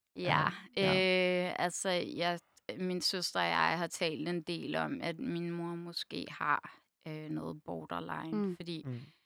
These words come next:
Speaker 1: vi havde faktisk to forskellige navne til hende, fordi hun, øh, var så, hun reagerede så forskelligt. Hun er meget, meget følsom, øh, og n-, nogle gange var hun ligesom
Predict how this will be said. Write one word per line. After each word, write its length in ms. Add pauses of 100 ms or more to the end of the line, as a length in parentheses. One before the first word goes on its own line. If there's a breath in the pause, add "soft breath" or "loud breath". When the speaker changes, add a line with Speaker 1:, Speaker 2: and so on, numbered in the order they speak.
(120)
Speaker 1:
vi 100
havde 220
faktisk 480
to 180
forskellige 640
navne 480
til 320
hende, 240 (320 loud breath)
fordi 380
hun, 340
øh, 320 (120)
var 160
så, 400 (800)
hun 140
reagerede 560
så 200
forskelligt. 680
Hun 140
er 60
meget, 300
meget 240
følsom, 720 (520 soft breath)
øh, 280
og 120
n-, 220
nogle 280
gange 320
var 100
hun 260
ligesom 480